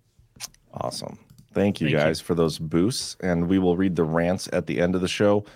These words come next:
Speaker 1: We're gonna get to our first two sponsors, then we'll get into the immunity discussion. So let's start things off with Easy R X.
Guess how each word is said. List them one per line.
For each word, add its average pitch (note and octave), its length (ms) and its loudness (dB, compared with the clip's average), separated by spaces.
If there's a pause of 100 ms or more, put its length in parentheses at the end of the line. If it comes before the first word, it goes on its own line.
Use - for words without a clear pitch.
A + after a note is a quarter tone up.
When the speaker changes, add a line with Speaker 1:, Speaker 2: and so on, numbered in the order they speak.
(320)
Speaker 1:
We're G2 100 -2
gonna F2+ 120 4
get F2 80 0
to F#2+ 100 0
our E2 80 2
first - 280 -2
two C3 100 0
sponsors, G2+ 520 0
then F2+ 120 -2
we'll E2+ 100 -2
get D#2 120 -4
into - 160 -12
the E2+ 100 -4
immunity D#2 400 0
discussion. C#2+ 580 -4
So C#2 220 -6
let's E2 220 -2
start - 500 0
things F2+ 320 0 (120)
off E2 520 0 (920)
with D#2 360 -4 (140)
Easy F#2 540 -2 (220)
R E2+ 340 2 (100)
X. - 540 -6